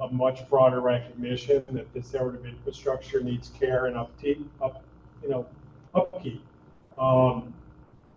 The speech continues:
you know, we, we have gotten grants before, like I do have a grant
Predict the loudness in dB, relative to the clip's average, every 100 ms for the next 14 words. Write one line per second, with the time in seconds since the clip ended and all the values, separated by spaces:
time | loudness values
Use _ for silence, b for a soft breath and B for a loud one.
0 | _ 0 4 6 6 4 4 6 8 8
1 | 10 10 8 6 6 8 8 6 -2 -12
2 | -20 -20 -16 -4 -4 2 6 10 10 8
3 | 4 -2 0 0 2 4 4 0 -10 -20
4 | -20 -18 -4 0 0 0